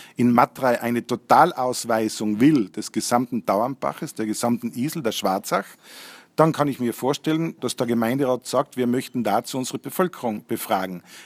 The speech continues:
Wenn die erforderliche Zweidrittelmehrheit nicht zustande kommt, bin ich sicher, wird es in der Bevölkerung genügend Initiativgruppen geben, die eine derartige Volksbefragung beantragen werden. Ich persönlich könnte mir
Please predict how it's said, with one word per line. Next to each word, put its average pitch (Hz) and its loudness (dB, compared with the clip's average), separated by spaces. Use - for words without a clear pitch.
Wenn 147 6
die 151 6
erforderliche 147 2
Zweidrittelmehrheit 127 0
nicht 135 -6
zustande 120 -2
kommt, 143 -6
bin 139 0
ich 123 -4
sicher, 160 -2
wird 147 4
es - -6
in 135 -4
der 123 4
Bevölkerung 147 0
genügend 131 0
Initiativgruppen 131 -2
geben, 127 0
die 120 0
eine 107 0
derartige 113 0
Volksbefragung 101 -4
beantragen 135 0
werden. 175 0
Ich - -4
persönlich 135 -4
könnte 147 -2
mir 113 -2